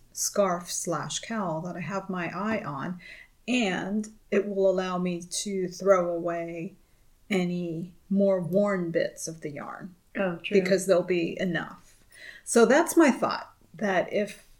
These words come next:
Speaker 1: if I do take the time to unravel that sweater,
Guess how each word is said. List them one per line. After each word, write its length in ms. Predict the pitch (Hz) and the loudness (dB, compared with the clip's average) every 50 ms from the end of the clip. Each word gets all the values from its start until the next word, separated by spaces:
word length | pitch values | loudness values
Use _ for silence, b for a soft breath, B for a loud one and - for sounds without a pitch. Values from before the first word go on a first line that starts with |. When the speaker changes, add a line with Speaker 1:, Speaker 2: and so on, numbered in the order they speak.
| _ _ _ _ _ _ _ _ _ _ _ _ _ _ _ _ _ _ _ | _ _ _ _ _ _ _ _ _ _ _ _ _ _ _ _ _ _ _
Speaker 1:
if 280 | - 214 214 214 220 - - | 6 6 6 6 4 -4 -4
I 180 | 202 202 196 202 | -2 0 0 0
do 280 | 190 - 220 220 233 220 | 0 2 2 2 2 0
take 340 | - 247 233 202 - - - | 0 0 0 0 -2 -2 -4
the 80 | 202 | -4
time 480 | 190 190 - 202 185 180 175 170 170 165 | -4 -2 -4 -6 -4 -4 -4 -6 -6 -6
to 180 | - 190 - 185 | -6 -8 -6 -6
unravel 460 | 185 180 170 165 160 165 165 170 170 | -6 -6 -6 -6 -6 -6 -6 -6 -6
that 200 | 175 165 156 - | -6 -6 -6 -6
sweater, 580 | - - 180 170 165 165 170 170 170 175 180 | -8 -8 -8 -8 -8 -8 -6 -6 -8 -8 -10